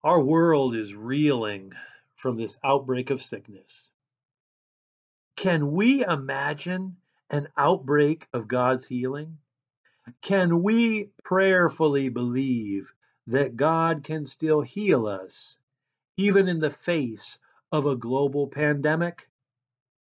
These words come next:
I do, and I hope you will too, even today as we pray.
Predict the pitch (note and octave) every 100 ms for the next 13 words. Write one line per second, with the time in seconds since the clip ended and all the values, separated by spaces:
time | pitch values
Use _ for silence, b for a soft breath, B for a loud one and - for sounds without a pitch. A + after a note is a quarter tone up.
0 | _ _ _ _ _ _ - A2+ A#2+ F#2+
1 | G2 F#2+ G2 _ _ _ _ _ _ _
2 | _ _ A2+ G#2 B2 C#3+ B2 D3+ C#3+ -
3 | _ A#2+ A#2+ F3 D3+ A2+ A2 G#2+ G#2+ -
4 | A#2+ F#2 E2+ E2 _ _ _ _ _ _
5 | _ _ _ D#3 F3 D#3 D3+ C#3 C3+ A#2
6 | F#2+ F2 F2+ _ _ _ _ _ _ -
7 | G#2 G2 G2+ G2+ G2+ G#2+ F#2 F2 E2+